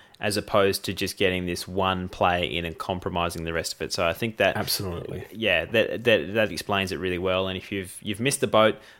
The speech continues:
Speaker 1: like myself on Lachie Neale, you've just gotta play the patient game. Wait for him to have that one bad game, that one sub-tum that he will have at some stage, and then maybe a fortnight after that you can pick him up for
Speaker 2: And if it's any
Speaker 1: sixty K cheaper.
Speaker 2: consolation, Ben Keys, I think it's Ben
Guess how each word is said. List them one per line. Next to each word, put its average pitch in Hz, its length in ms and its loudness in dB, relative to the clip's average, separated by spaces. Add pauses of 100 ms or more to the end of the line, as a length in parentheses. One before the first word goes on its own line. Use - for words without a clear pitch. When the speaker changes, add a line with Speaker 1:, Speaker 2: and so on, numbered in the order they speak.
(120)
Speaker 1:
like 110 300 6
myself 101 420 2
on 98 160 -2
Lachie 92 300 -2
Neale, 92 240 -2
you've 92 160 -8
just 110 160 -2
gotta 120 120 2
play 101 260 4
the 92 60 0
patient 90 480 -4
game. 87 380 -2 (320)
Wait 117 280 4
for 135 180 4
him 120 100 2
to 110 80 2
have 104 220 2
that 98 180 2
one 101 360 2
bad 98 240 2
game, 92 260 0
that 92 160 -2
one 101 280 -2
sub-tum 95 560 -2
that 90 100 2
he 92 100 -2
will 101 360 4
have 92 240 0
at 92 200 2
some 110 340 4
stage, 98 680 2 (380)
and 101 160 0
then 95 160 0
maybe 92 300 0
a 90 60 0
fortnight 87 400 -2
after 80 200 -2
that 80 160 0
you 73 80 -10
can 92 100 -8
pick - 220 -8
him 85 100 -6
up 76 160 -4
for - 140 -8
Speaker 2:
And 82 260 -2
if 123 200 2
it's 131 140 4
any 156 120 8
Speaker 1:
sixty - 20 8
K - 0 -
cheaper. 139 100 0
Speaker 2:
consolation, 107 840 2 (220)
Ben 127 240 6
Keys, 113 680 0
I 101 60 -6
think 117 140 -2
it's - 80 -6
Ben 87 340 -6